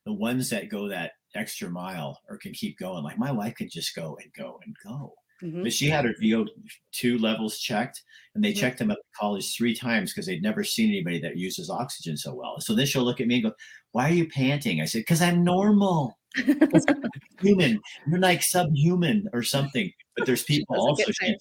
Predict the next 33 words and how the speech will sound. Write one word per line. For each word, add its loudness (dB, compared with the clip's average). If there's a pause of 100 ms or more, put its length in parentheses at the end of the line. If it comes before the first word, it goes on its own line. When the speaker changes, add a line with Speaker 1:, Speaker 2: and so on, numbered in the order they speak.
(120)
Speaker 1:
just -12
will 4
not 2
quit. -6 (520)
You -4
know -2
what -2
I -2
Speaker 2:
Yeah. -4
Speaker 1:
mean? 0
It's -8
like, -4
"I'm -4
gonna -2
go -4
till -4
I'm, -4 (260)
this, -6
this -2
is -4
what -2
my -4
goal 0
is." -6
And -6
she -6
just -8
goes -6
until, -8
and -8
it's, -18
it's -6
amazing. -2